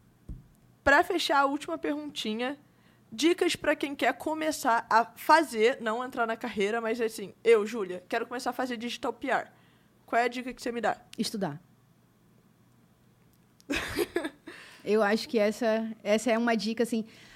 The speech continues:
Speaker 2: a gente estuda todos os dias, né? Quando a gente, quem pa-, quem pensa que parou de estudar no ensino médio quando terminou o terceiro grau, coitado.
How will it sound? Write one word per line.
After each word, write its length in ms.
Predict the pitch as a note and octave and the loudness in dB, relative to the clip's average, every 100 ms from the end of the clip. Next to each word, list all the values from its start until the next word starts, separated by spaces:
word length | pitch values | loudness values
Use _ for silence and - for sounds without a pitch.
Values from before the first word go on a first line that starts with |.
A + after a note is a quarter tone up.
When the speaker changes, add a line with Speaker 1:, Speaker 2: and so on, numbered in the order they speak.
| - | -2
Speaker 2:
a 80 | G#3+ | 2
gente 220 | C4+ C#4 | 2 0
estuda 320 | - C4+ A#3 | -4 -4 -4
todos 460 | - C4 B3 A#3 A3+ | 0 2 4 2 -2
os 140 | A3+ | 0
dias, 460 | F#3+ F3 E3+ E3+ - | 0 -2 -2 -4 -8
né? 200 | F3+ F3+ | -6 -6
Quando 180 | - G3+ | -4 -2
a 40 | G3+ | 0
gente, 180 | A3 A3 | 0 2
quem 160 | C4+ | 2
pa-, 240 | F4+ - - | 2 0 0
quem 200 | C#4+ E4+ | 0 -2
pensa 340 | - A3+ A3 | 0 -2 -4
que 100 | A3 | -6
parou 220 | A3 G#3 | -4 -2
de 60 | G#3+ | -2
estudar 220 | - G3 | -4 -4
no 60 | G3 | -4
ensino 300 | G3+ A3 F#3+ | -4 -4 -4
médio 240 | F3+ F3+ | -4 -4
quando 140 | G3+ G3 | -6 -4
terminou 240 | G3 G3 | -2 -2
o 40 | |
terceiro 300 | G3 G3 G3+ | -4 -6 -4
grau, 180 | F#3 F3 | -2 -2
coitado. 400 | F3 F#3 - - | -4 -8 -12 -16